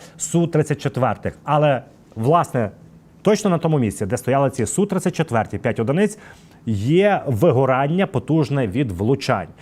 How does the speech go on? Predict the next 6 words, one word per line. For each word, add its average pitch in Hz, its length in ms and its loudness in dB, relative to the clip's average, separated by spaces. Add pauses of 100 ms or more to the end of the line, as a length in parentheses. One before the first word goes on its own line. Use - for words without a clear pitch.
(260)
І, 131 100 2
в-, 120 440 0
відповідно, 156 480 2
бачимо, 135 600 2
що, 135 540 0 (320)
е, 113 240 -2